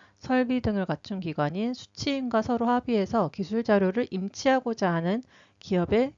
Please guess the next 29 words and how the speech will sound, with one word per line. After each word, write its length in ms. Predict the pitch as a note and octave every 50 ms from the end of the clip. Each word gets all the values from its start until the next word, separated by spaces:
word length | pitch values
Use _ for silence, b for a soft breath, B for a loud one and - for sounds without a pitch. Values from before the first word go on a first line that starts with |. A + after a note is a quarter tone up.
| _ -
기술 300 | - - G3 F#3 G#3+ A3
자료를 460 | G3+ F#3+ D#3 D3+ D3+ D#3 G3 A#3 -
임치할 340 | G3 F#3 G3 - - A3+ G#3+
수 140 | - - F3
있도록 340 | D3+ - D#3+ D3 C#3+ - E3
하는 300 | D#3 E3+ F3+ F3 D#3+ -
기술 380 | - - G3 - B3 C4 C4+ B3+
자료 340 | - A#3+ A3 G#3+ B3 C4 - -
임치 380 | F#3+ G3 G3+ G#3+ - - C4+ A#3
제도라는, 800 | A#3+ G#3+ F3+ - E3 E3 E3 D#3+ D3 C#3 - D3+ D#3+ D3 C#3+ - _ _ _ _ _ _ _ -
어, 340 | - D#3+ D#3 D3+ D3+ D#3 D3+
것을 360 | D#3+ D#3 - - F#3+ G3+ G#3
규정하고 480 | - F#3+ F#3 - F#3+ F#3+ G#3 G3+ - D#3+
있습니다. 420 | C3+ - - D#3+ C#3+ C3 A#2+ - - - _ _ _ _ _ _ _ _ _ _ _ _ _ _ _ _ _ _ _ _ _ _ _ _ _ _ _ _ _ _ _ _ _ _ _ _ _ _ _ -
기술 320 | - A3+ G#3+ - C#4 C4+
자료 280 | B3+ C4+ C4 B3 B3+ A3
임치 280 | F3+ E3+ E3+ - A#3+
제도는 480 | A3 G#3 F#3+ - E3+ E3 G3+ A#3 G#3+ F#3
거래 340 | - - F3 E3 G#3 G#3 A3
관계에 520 | - G#3+ G#3 G#3 G3 G3+ F#3+ F3+ F3 E3+
있는 320 | D#3+ D#3 D#3+ F3 F3+ F3+
대기업과 560 | - - F3 D#3+ D3+ - F3 F3 - - F#3 F3
중소기업이 920 | - G#3 F#3+ F#3 - G#3 F#3+ - - D#3 D3 C#3+ - F#3+ G3 F3 F3 D3 - b b b b b b b b b
일정 440 | b G#3 G#3+ - - B3+ C4+ C4+ B3+
조건 440 | - A3 F3+ - - - A#3+ B3 A#3+
하에 320 | A#3+ A3+ A3 A3 A3+ A#3+
서로 260 | B3 - C4+ B3+ B3+ A#3+
합의해서 600 | B3+ C#4 C#4 - C4+ A3+ G3+ - A3+ A3 G3 F3
시-, 100 | -